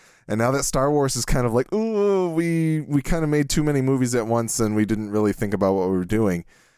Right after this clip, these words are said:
Now they're kind of like, "Well, let's revisit Tron." Sure. Let's take a look. Let's give it a try.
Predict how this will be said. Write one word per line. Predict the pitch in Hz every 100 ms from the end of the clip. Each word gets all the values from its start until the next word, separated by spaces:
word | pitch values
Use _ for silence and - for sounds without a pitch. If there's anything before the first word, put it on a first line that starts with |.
| _
Now | 98 98
they're | 92
kind | - 101
of | 101
like, | 98 87
"Well, | 92 123 135
let's | 131 -
revisit | 123 135 147 147 -
Tron." | 151 151 127 87 - _ _ _ _ _ _ _ _ _ _ _ _ -
Sure. | - 104 80 -
Let's | - 113 -
take | - 123
a |
look. | 123 127 - -
Let's | - 110 -
give | 120
it | 110
a | 104
try. | - 107 95 82